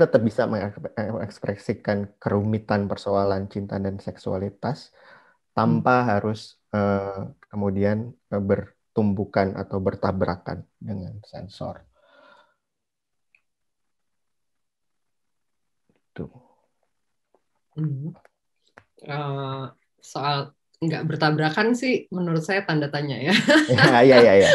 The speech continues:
Speaker 1: Itu, itu mungkin jadi pertanyaan yang juga dibahas sama
Speaker 2: Ya.
Speaker 1: penanya setelahnya ini nih.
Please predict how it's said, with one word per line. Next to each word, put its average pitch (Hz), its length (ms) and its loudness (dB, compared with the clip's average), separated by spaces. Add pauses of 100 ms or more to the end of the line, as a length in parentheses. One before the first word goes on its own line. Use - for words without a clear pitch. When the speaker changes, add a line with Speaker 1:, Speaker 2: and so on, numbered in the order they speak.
(100)
Speaker 1:
Itu, - 400 6
itu 156 240 6
mungkin 160 280 4
jadi 117 200 6
pertanyaan 107 800 -2 (320)
yang 107 160 0
juga 110 240 -8
dibahas 101 440 -2 (1900)
sama 113 240 -2
Speaker 2:
Ya. 110 80 -16
Speaker 1:
penanya 107 320 2
setelahnya 117 540 0
ini 123 100 0 (140)
nih. 107 40 -6